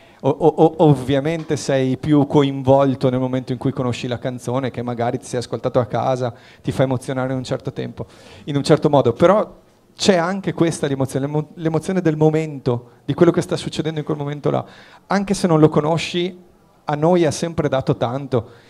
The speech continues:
In realtà la cosa strana che stiamo, cioè, che abbiamo visto in questi anni è che si è proprio capovolta la cosa.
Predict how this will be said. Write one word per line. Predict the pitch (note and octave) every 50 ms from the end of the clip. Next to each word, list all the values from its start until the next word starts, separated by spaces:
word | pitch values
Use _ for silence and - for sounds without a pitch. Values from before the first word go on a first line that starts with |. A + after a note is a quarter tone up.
| -
In | - D#3 E3
realtà | E3+ D#3+ D#3+ D#3 D#3 F#3 G3 G3 F3 D3+ - C3+
la | C3 B2+
cosa | - D3+ C#3+ D#3
strana | C#3+ - - D#3 C#3 C3+ D3+ E3 E3 E3 E3 - - -
che | - - -
stiamo, | - - D3 C3+ B2 C#3 - - - - _ _ _
cioè, | - - B2 G#2+
che | - - A#2+
abbiamo | A#2 A#2 B2+ B2 B2+
visto | C#3 C3 -
in | C3+ B2
questi | B2+ - - - C3
anni | C3 C#3+ D#3 D#3 D#3 - - - - - - _
è | - D#3+ D#3
che | - -
si | C#3+ - -
è | C#3+
proprio | - - E3 D#3+ - F3+ D#3
capovolta | - D#3 C#3 - D3 C3 C3 C#3 C3+ D3+ D3 C3+ - C#3+ C3
la | B2+ A2+
cosa. | - B2+ A#2 A#2 A2+ A2+ A#2+ B2